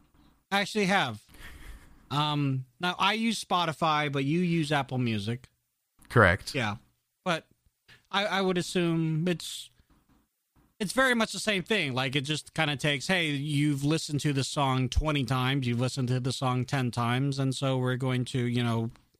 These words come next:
Speaker 1: uh, c-, create a playlist based off of that.
Speaker 2: Right.
Speaker 1: Is your playlist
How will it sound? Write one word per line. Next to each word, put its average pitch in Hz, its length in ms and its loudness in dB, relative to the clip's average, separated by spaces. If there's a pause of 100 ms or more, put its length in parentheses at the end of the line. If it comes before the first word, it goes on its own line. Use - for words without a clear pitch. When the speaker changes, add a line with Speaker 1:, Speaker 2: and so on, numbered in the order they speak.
(380)
Speaker 1:
uh, 113 500 0
c-, - 640 -16 (140)
create 143 260 0
a 123 40 -2
playlist 165 500 -2
based 120 220 -2
off 117 200 -2
of 107 80 -4
that. 104 240 -2 (840)
Speaker 2:
Right. 104 300 6 (120)
Speaker 1:
Is 151 160 -2
your 180 140 2
playlist 185 800 -2